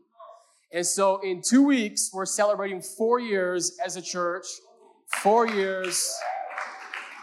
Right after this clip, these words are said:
of the faithfulness of Jesus. And so what that means is we kinda run our years from September to September.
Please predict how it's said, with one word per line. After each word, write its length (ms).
of 120
the 80
faithfulness 760
of 160
Jesus. 600
And 80
so 160
what 200
that 200
means 220
is 120
we 60
kinda 240
run 240
our 120
years 380
from 180
September 540
to 180
September. 760